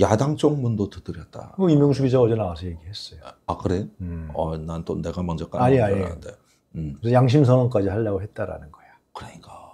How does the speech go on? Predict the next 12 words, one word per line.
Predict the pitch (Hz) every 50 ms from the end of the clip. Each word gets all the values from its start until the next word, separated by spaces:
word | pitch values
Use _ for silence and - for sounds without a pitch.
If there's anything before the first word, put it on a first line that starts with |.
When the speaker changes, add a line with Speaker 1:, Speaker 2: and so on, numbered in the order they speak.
| _ _ -
Speaker 2:
<laughs> | - - - - - - 160
넘어오려고 | 135 131 143 151 156 151 139 127 120 113 92 92 92 87
진영으로. | - - 120 113 104 95 87 82 80 73 71 71 -
Speaker 1:
어, | - 101 98 90 -
그러니까 | - - 165 190 180 214 208
지금 | 214 - 139 170 160 120
저 | 127 135
용산의 | 123 101 98 113 135 135 - 151 151 170 185 185
간신들이 | - - - - 123 131 127 131 143 127 131 - 175
얼마나 | 139 95 98 117 120 120 117 110
득실득실하냐면은 | - 98 90 - - 117 98 95 104 - - 92 98 92 92 92 85 82 85 113 170 185 117 - - - _ -
Speaker 2:
네. | 98